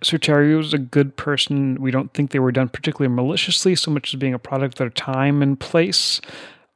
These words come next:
We will touch on them because that's the responsible thing to do as we do this. And if any we feel need content warnings,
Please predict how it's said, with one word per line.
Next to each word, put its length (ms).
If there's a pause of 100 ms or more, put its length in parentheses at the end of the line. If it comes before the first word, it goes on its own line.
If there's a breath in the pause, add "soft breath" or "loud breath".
We 180
will 200
touch 380
on 160
them 260
because 300
that's 260
the 120
responsible 680
thing 240
to 80
do 360
as 120
we 100
do 160
this. 320 (840)
And 600
if 180
any 220 (420)
we 80
feel 320
need 240
content 440
warnings, 440